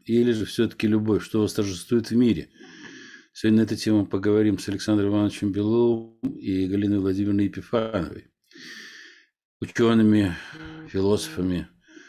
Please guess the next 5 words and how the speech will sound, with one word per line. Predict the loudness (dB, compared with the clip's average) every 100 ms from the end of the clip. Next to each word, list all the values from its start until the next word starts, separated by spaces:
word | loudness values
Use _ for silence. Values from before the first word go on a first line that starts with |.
| -20 -20 -20 -20 _ _ _ _
социологами | -6 -4 2 4 4 2 0 -2
в |
какой-то | -2 -2 -2 -4
степени, | -6 -6 -4 -4 -4 -6 -10 -16
э, | -16 -10 -6 -6